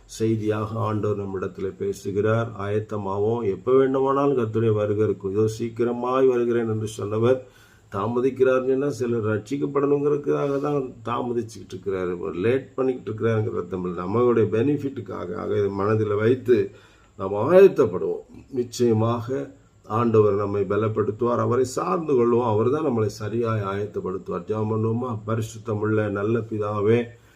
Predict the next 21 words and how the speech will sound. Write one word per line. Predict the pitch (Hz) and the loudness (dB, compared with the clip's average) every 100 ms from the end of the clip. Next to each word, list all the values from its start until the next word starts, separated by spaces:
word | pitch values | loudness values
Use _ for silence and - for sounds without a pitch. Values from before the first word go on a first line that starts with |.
| _ _ | _ _
இந்த | 110 104 | -8 -6
நாளிலே | 104 104 110 110 113 | -4 2 2 4 2
நாங்கள் | 107 101 101 | 0 0 -2
தியானித்த | 92 101 104 107 - - 104 101 | -2 -2 0 -2 -2 -2 -2 -2
சத்தியத்தின்படி | 92 - 107 98 104 113 107 | -8 -6 -8 -6 -4 -2 -2
நீர் | 101 - | -4 -6
சமீபமாய் | 95 110 123 131 131 135 143 139 | -4 2 4 4 4 4 6 4
இருக்கிறீர் | 120 127 | 2 0
என்பதை | 117 110 107 | 0 0 0
அறிந்திருக்கிறோம். | 101 101 101 98 95 92 92 87 - _ - _ | 0 -2 -2 -4 -4 -6 -6 -8 -14 _ -20 _
ஆகவே | 101 110 110 110 123 | -4 0 4 4 4
நீர், | 120 110 127 139 131 117 | 0 2 4 2 0 -4
ஆண்டவரே, | 104 104 107 107 113 117 107 95 | -6 0 2 4 4 2 0 -2
நீர் | 101 101 95 110 - | -2 -2 -4 -10 -12
சீக்கிரமாய் | - - 107 120 120 117 117 123 127 | -16 -12 -4 -2 0 0 0 2 2
வரும்பொழுது | 107 104 110 120 123 131 143 | 2 0 -2 2 6 6 6
நாங்கள் | 127 110 101 104 | 2 0 -2 -2
அந்த | 98 | -4
வருகையிலே | 98 101 110 110 107 107 101 - | -4 -4 -2 -2 0 0 -2 -6
காணப்பட | 98 104 107 101 101 | -6 -4 -2 -2 -2
வேண்டும். | 101 98 95 110 110 | -2 -2 2 4 4